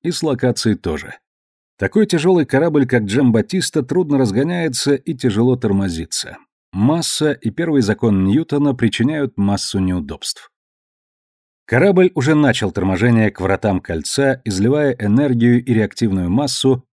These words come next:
чтобы выйти на соответствующую орбиту. Зная эти данные, куда он направляется и как быстро сбрасывает инерцию, скоростные истребители практически безошибочно могли вычислить, когда и где он окажется.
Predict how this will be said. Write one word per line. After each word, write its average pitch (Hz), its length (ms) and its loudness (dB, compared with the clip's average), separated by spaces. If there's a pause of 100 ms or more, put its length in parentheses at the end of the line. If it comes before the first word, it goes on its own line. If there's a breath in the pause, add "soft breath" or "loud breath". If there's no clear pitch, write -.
(220)
чтобы 165 340 0
выйти 160 300 0
на 156 100 0
соответствующую 95 840 -2
орбиту. 82 480 -8 (520)
Зная 139 460 0
эти 123 200 -4
данные, 107 600 -2 (400)
куда 143 260 0
он 117 120 2
направляется 123 720 0
и 127 160 -6
как 104 240 -2
быстро 110 400 -2
сбрасывает 95 580 -2
инерцию, 101 580 -4 (540)
скоростные 190 640 0
истребители 175 680 2
практически 185 800 -2
безошибочно 156 760 -2
могли 135 240 2
вычислить, 143 600 0
когда 104 360 0
и 120 120 2
где 104 360 0
он 92 180 -4
окажется. - 640 -8